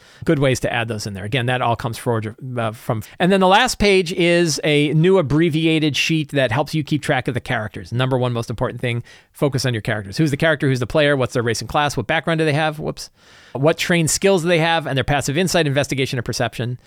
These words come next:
And six, I probably need to add more columns to this just in case you get more, more players and more characters and anything like that. You can just handwrite it in. So those, that is a four-page,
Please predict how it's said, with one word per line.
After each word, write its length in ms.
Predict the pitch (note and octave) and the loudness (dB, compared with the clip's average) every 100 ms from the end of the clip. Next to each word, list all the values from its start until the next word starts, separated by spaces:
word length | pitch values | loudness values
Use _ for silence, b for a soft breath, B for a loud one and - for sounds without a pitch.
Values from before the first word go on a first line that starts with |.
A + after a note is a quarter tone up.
| B B | B B
And 200 | - E3+ | -2 0
six, 240 | - - C#3+ | 0 -2 -2
I 100 | C#3+ | 2
probably 220 | F#3 E3+ | 2 4
need 120 | D#3 | 2
to 120 | C#3 | 2
add 140 | C3 C3 | 0 0
more 160 | B2 | -2
columns 360 | - A#2+ A2+ - | -2 -4 -4 -6
to 80 | A#2+ | -4
this 140 | A#2+ | -2
just 220 | B3+ G#3 | -2 -2
in 60 | D#3 | -2
case 180 | A#2+ A2 | -2 -2
you 60 | |
get 140 | A2 G#2+ | -6 -8
more, 260 | G#2 G#2+ | -8 -10
more 220 | A2 A#2 G#2+ | -6 -6 -4
players 300 | A2 G2+ G2 | -6 -6 -8
and 60 | |
more 100 | G2+ | -10
characters 360 | G#2 G2+ G#2 G2 | -8 -8 -8 -12
and 80 | G#2+ | -12
anything 200 | G2+ G#2 | -12 -12
like 140 | F2+ | -8
that. 200 | F#2+ - B B | -8 -8 B B
You 80 | G#3 | 0
can 40 | |
just 140 | F#3+ - | 0 0
handwrite 300 | D#3 C3 A#2 | 0 2 0
it 80 | A2 | -2
in. 180 | F2+ B B B | -8 B B B
So 160 | - F#3 | 2 4
those, 320 | G#3+ B3 D3 | 6 4 2
that 280 | D#3+ G3+ - | 2 2 4
is 240 | F3 D#3+ | 2 2
a 160 | D#3 C#3+ | 2 0
four-page, 1160 | - - A3+ A#3 - E3+ E3+ E3 D#3 D3 - | 0 4 6 6 2 2 2 2 0 -6 -10